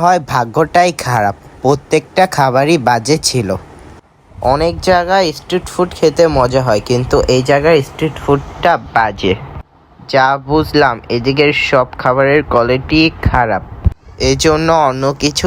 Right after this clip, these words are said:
খাওয়ার সাহস করলাম না। আমি কিন্তু নিজেও যা খাচ্ছি, মাকেও খাওয়াচ্ছি টেস্ট বোঝার জন্য।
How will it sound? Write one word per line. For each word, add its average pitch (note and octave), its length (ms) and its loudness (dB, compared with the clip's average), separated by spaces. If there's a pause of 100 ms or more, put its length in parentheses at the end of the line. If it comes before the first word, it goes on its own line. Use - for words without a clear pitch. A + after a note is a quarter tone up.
(120)
খাওয়ার C#3 300 2 (120)
সাহস C3+ 340 0 (140)
করলাম A#2 340 2 (140)
না। F#2 80 0 (580)
আমি C3+ 160 -4 (100)
কিন্তু E3 240 0 (160)
নিজেও D3+ 320 4 (120)
যা D#3+ 180 4
খাচ্ছি, D#3 340 -2 (180)
মাকেও C#3 440 2 (160)
খাওয়াচ্ছি B2 480 0 (100)
টেস্ট D3 240 2 (100)
বোঝার D3+ 400 2
জন্য। G2+ 240 2